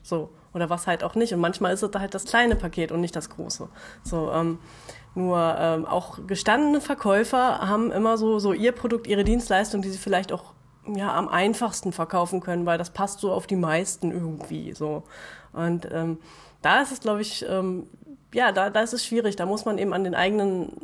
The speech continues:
verkäuferischen Fähigkeiten auch arbeiten und im Zweifelsfall eben auch sagen können, "Okay, ich verkaufe diesem Kunden jetzt hier das kleine Paket,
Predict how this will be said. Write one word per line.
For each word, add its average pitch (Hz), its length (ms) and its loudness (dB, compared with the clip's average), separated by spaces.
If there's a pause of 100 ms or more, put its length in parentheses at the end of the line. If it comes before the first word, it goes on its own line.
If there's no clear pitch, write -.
(400)
verkäuferischen 202 560 -2
Fähigkeiten 208 440 0
auch 170 100 -2
arbeiten 233 440 0
und 208 140 -4
im 190 100 -10
Zweifelsfall 196 540 -4
eben 196 180 -4
auch 175 100 -6
sagen 196 280 0
können, 208 160 -4
"Okay, 220 360 -2 (260)
ich - 60 -20
verkaufe 214 380 -2
diesem 208 280 -2
Kunden 233 280 2
jetzt 208 180 -4
hier 202 100 -2
das 185 140 -6
kleine 220 280 0
Paket, 233 480 -2